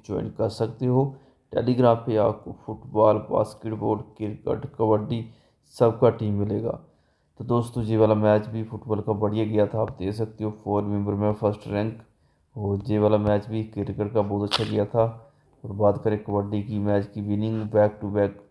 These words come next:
दोनों मैच विन किए थे कल, आप देख सकते हो। ये वाला मैच टीम का पॉइंट था आठ सौ तेरह पॉइंट पाँच, तो ये मैच भी विन हुआ था।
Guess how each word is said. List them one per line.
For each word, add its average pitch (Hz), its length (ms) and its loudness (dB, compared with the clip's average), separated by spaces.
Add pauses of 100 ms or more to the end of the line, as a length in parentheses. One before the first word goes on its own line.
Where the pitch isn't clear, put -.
(540)
दोनों 110 340 0
मैच 107 320 4
विन 104 160 -2
किए 107 180 -2
थे 104 160 -6
कल, 101 260 -2
आप 107 240 -2
देख 98 140 -2
सकते 110 320 -10
हो। 107 120 -6
ये 104 100 -6
वाला 101 180 2
मैच 101 440 0 (500)
टीम 110 180 -4
का 110 140 2
पॉइंट 104 320 0
था 110 160 -2 (960)
आठ 107 220 6
सौ 110 120 -8
तेरह 104 320 -2
पॉइंट 107 180 -4
पाँच, 87 440 -2 (180)
तो 123 80 -12
ये 104 220 -6
मैच 104 280 0
भी 107 60 -6
विन 104 160 -2
हुआ 110 220 4
था। 113 480 2